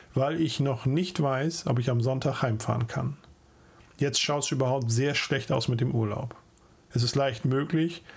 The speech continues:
dass wir, das heißt die von auswärts, daheim bleiben müssen. Aber die Hauptsache ist, dass die Münchner wahrscheinlich auch immer jeden Abend da sein müssen.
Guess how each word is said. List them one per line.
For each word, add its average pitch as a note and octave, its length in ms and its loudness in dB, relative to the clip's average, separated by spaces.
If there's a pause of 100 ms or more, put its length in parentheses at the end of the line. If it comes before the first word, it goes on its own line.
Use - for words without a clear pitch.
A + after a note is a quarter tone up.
(260)
dass B2+ 320 0
wir, D#3+ 420 0
das C3 240 0
heißt C3 480 0
die B2+ 100 2
von B2 180 0
auswärts, C#3 680 0
daheim C#3 320 0
bleiben A2 280 0
müssen. C3 340 -4 (540)
Aber B2 120 2
die A#2+ 80 2
Hauptsache D#3 480 0
ist, D#3+ 460 -2 (300)
dass C3+ 180 0
die - 100 -2
Münchner C#3 800 2
wahrscheinlich C3 720 0
auch F3 240 0
immer A#2 320 0
jeden D3 420 2
Abend B2+ 400 0
da A2+ 160 0
sein G#2 160 -2
müssen. A#2 340 -2